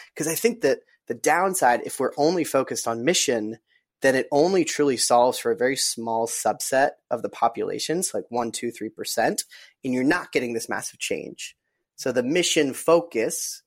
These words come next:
helps, but I think inevitably that change is driven by as market products to the most largest audience possible with the best products in the market.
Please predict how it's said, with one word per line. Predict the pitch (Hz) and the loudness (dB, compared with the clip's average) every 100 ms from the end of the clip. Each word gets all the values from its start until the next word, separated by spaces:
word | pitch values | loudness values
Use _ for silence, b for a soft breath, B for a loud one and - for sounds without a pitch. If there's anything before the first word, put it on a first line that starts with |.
| _ | _
helps, | - 131 - - - - _ | 0 2 2 -4 -10 -10 _
but | 147 143 - - - _ _ _ - | 4 4 2 -6 -16 _ _ _ -10
I | |
think | 151 165 156 - | -2 -2 -4 -6
inevitably | 143 131 135 156 160 175 190 185 | -4 -2 0 -2 -2 -2 -2 0
that | 131 131 | 2 0
change | - - 127 131 180 | -2 -4 -2 -2 -2
is | 180 - | -4 -4
driven | 131 123 123 | -4 -2 -2
by | 117 117 - | 0 0 0
as | 127 139 127 | -2 -2 -2
market | 120 120 - - | 0 0 -2 -2
products | 117 117 113 - - - B B B | 2 4 2 -2 -10 -12 B B B
to | - | -6
the | 120 | -4
most | 120 123 143 143 - - - | -2 0 0 0 -2 -10 -2
largest | 120 160 147 127 - | 2 2 2 -2 0
audience | 123 123 117 | 0 0 -4
possible | - - 120 - 120 113 110 - - | -2 2 2 0 0 0 0 -4 0
with | 127 117 - | 0 0 -6
the | 127 - | -8 0
best | 139 127 - - | 2 2 0 0
products | 117 110 107 - | 0 0 -2 -8
in | |
the | 113 | -8
market. | 117 117 - 101 | -8 -6 -6 -6